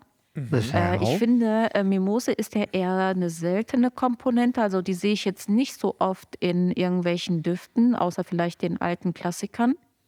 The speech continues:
Speaker 1: Mhm.
Speaker 3: Äh, und das gibt, finde ich, dem Duft nochmal so... Ähm, so was Pudriges, obwohl er so leuchtend frisch, also ich f-, finde, der hat so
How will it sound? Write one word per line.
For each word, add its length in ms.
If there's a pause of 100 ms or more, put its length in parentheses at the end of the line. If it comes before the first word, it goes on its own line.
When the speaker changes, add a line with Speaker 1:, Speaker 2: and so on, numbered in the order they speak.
(180)
Speaker 1:
Mhm. 480
Speaker 3:
Äh, 240
und 220
das 240
gibt, 240
finde 300
ich, 120
dem 320
Duft 400
nochmal 540
so... 840
Ähm, 460 (480)
so 220
was 180
Pudriges, 800
obwohl 320
er 80
so 320
leuchtend 680
frisch, 340
also 160
ich 220
f-, 140
finde, 240
der 180
hat 160
so 300